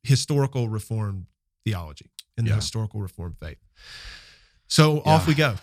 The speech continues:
Speaker 2: Off we go. I think I wanna start a little bit. I mean, this is gonna be somewhat biographical, and then we're gonna talk historical,
Speaker 1: Mm-hmm.
Speaker 2: just kind of what's going on with the,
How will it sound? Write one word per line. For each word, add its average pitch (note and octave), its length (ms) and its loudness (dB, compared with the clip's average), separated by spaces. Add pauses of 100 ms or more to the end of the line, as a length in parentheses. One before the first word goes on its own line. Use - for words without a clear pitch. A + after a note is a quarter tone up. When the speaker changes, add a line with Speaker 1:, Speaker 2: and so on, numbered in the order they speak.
(180)
Speaker 2:
Off A#2 240 2
we B2 120 4
go. A2+ 420 6
I A#2+ 120 2
think C3+ 200 2
I A2 320 0
wanna A2 200 2
start G#2+ 280 0
a F2+ 40 -12
little A2+ 220 2
bit. G2 200 -2
I G#2+ 40 -2
mean, A2+ 140 2
this C#3+ 220 4
is D#3+ 100 2
gonna C3 160 4
be G2+ 140 2
somewhat G2+ 340 0
biographical, F#2+ 840 2
and F#2 80 0
then F2+ 100 -2
we're F2+ 80 -6
gonna F2+ 100 -2
talk E2 260 -6
historical, F#2 580 0
Speaker 1:
Mm-hmm. C3 80 0
Speaker 2:
just E3+ 120 -4
kind G#2+ 140 2
of F2+ 60 -2
what's G2 180 -2
going F2 300 -2
on E2+ 400 -2 (400)
with F#2 440 0
the, F2+ 500 0